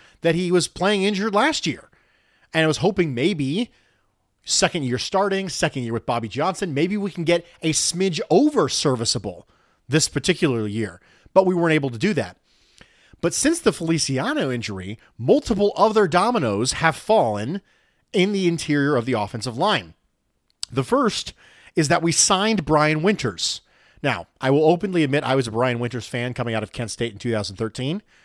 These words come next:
I was a fan of him. I was not happy when the Jets drafted him. He's turned out to be very much in the same vein as John Feliciano, a serviceable guard who was neither elite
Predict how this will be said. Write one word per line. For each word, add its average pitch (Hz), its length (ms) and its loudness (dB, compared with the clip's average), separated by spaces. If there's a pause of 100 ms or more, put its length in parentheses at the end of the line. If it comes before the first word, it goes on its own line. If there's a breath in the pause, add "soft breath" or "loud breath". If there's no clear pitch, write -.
(240 soft breath)
I 113 140 -4
was 110 140 -2
a 98 40 -10
fan 139 220 -2
of 147 80 -2
him. 185 220 -2 (200 soft breath)
I 101 40 -12
was 101 120 -12
not 120 180 0
happy 127 260 2
when 117 160 -4
the 110 220 -4 (220)
Jets 120 420 -2
drafted 135 380 -2
him. 190 160 -2 (200 loud breath)
He's 180 200 -2
turned 202 240 -2
out 185 180 0
to 147 80 0
be 156 360 0 (580 soft breath)
very 202 340 0
much 285 240 -2
in 226 60 -2
the 185 80 0
same 175 380 -2
vein 127 340 -2
as 127 140 -2
John 131 240 -2
Feliciano, 120 800 -4 (240 loud breath)
a 131 180 -2
serviceable 196 1040 0 (680)
guard 123 460 2 (640)
who 175 140 2
was 143 340 4
neither 170 460 0
elite 135 560 -6